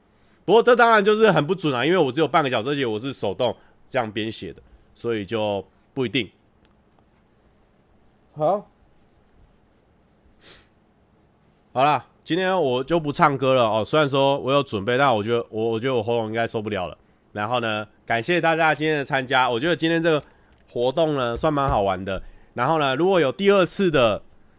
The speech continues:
三十分钟 YouTube 爱好调查局的话呢，我应该会提高到一个小时，然后我会找人帮我一起来统计，然后呢会更准确、更好玩。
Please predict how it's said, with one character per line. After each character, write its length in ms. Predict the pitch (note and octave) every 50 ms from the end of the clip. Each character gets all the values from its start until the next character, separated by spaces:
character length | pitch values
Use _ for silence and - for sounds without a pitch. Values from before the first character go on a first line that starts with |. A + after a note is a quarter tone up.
| _ _ -
三 220 | - - E3+ F3
十 100 | D3+ D#3
分 100 | D3 D3+ D3+
钟 140 | D3+ D#3+
YouTube 280 | D#3+ D#3 D3+ D#3 D3+ C#3+
爱 160 | C3+ C3+ C#3
好 120 | C#3+ D3 D3
调 180 | D3 D#3 C#3+
查 220 | B2 B2+ A#2 A2+ A#2
局 180 | - G#2 F#2+
的 120 | F#2 G#2 G#2
话 160 | A#2 B2+ A#2+
呢， 160 | G#2+ G#2 G2
我 100 | G2 A2+
应 60 | B2
该 80 | C#3+ D#3
会 140 | D#3 D3+ C#3+
提 220 | - - C3+ B2+
高 160 | C#3 D3 D3+
到 140 | D#3 D3+ D3+
一 60 | D#3+
个 80 | D#3 D3
小 220 | - - A2+ F#2
时， 160 | F#2 - G2
然 180 | F#2 G#2 B2 D3
后 80 | E3+ F3
我 100 | D#3 D#3+
会 80 | D#3+
找 220 | D3+ - C#3+ A#2+ G#2+
人 180 | A2+ A2+ A2+ A#2+
帮 140 | D#3+ F#3+
我 160 | F#3 C#3+ C3 D3+
一 40 |
起 140 | D3 - A#2+
来 100 | A2 A2+
统 220 | - G#2+ F#2+ F2 F2
计， 240 | - - B2+ G#2 - _ - - _ _
然 140 | - G2 G#2+
后 140 | A#2 B2 A#2+
呢 200 | A#2 G#2+ G#2 G2+ - _ _ _ _ _ _ _
会 140 | - C#3+ C3
更 220 | - - F#3 C#3+
准 180 | - - A2 G2
确、 180 | G2 C#3+ C#3
更 160 | A#2+ - D3+ C3
好 160 | A#2+ F#2+ F2+
玩。 200 | F2 E2+ E2+